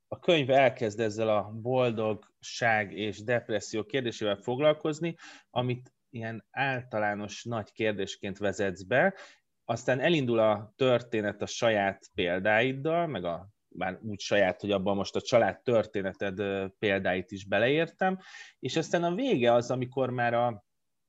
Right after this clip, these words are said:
ö, nagy társadalmi kérdések is megjelennek, tehát most itt a társadalmi kérdés alatt a covidot is értem, meg azt is, hogy milyen az, amikor a,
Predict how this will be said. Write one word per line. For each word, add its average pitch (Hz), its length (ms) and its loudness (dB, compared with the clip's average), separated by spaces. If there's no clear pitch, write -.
ö, 120 360 0
nagy 131 320 0
társadalmi 107 600 2
kérdések 104 560 0
is 107 140 -6
megjelennek, 107 560 0
tehát - 180 -6
most 113 200 -8
itt 117 240 -4
a 110 240 6
társadalmi 117 440 2
kérdés 107 380 0
alatt 104 180 0
a 101 40 -2
covidot 107 540 2
is 104 160 -6
értem, 107 440 0
meg 104 180 -2
azt 110 260 -2
is, 104 160 -6
hogy 104 160 -2
milyen 107 260 -2
az, 101 160 -2
amikor 104 380 -2
a, 104 200 4